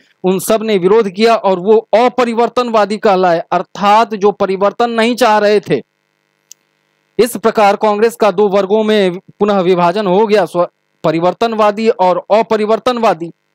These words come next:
उसी दरमियान उन्नीस सौ बाईस के दिसंबर माह में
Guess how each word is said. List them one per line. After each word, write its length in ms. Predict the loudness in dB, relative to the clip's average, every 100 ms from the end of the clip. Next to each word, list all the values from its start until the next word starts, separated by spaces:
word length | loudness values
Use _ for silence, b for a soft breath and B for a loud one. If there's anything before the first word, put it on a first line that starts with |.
| _ _ _ _
उसी 260 | -2 2 0
दरमियान 720 | 2 0 0 0 2 0 -2 -4
उन्नीस 300 | -2 -2 0
सौ 120 | -2
बाईस 420 | 0 0 0 0
के 120 | -2
दिसंबर 580 | 0 -2 -2 -2 -2 -2
माह 280 | 0 0 2
में 280 | 0 -4